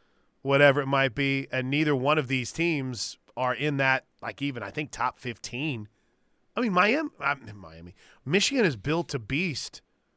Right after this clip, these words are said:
over the last couple of years under Jim Harbaugh with, A, Jim Harbaugh not being known as the best recruiter,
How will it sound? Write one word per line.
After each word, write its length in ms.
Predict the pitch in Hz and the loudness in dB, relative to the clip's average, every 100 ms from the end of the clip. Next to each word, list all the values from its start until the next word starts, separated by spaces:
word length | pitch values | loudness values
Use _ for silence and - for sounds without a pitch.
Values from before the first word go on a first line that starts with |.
| _ _ _ _ _ _ | _ _ _ _ _ _
over 160 | 147 147 | -4 0
the 80 | 147 | 4
last 420 | 151 156 143 - - | 8 8 6 -2 -8
couple 280 | - 160 143 | 0 0 0
of 80 | 127 | 0
years 280 | 151 165 131 | 0 0 0
under 160 | 131 | 0
Jim 220 | 117 135 | 0 0
Harbaugh 380 | 123 143 139 131 | 2 2 4 4
with, 120 | 127 | 2
A, 280 | 131 170 143 - - _ | 2 0 0 -4 -18 _
Jim 160 | - 185 | -2 2
Harbaugh 400 | 160 185 160 147 | 4 6 6 6
not 200 | 165 - _ _ - | 4 -2 _ _ -8
being 240 | 123 156 127 | -4 -2 0
known 240 | 139 185 | 0 0
as 100 | 180 | 0
the 80 | 180 | 2
best 300 | 208 202 - | 2 0 -2
recruiter, 560 | 208 - 240 262 262 | -4 -2 0 0 -2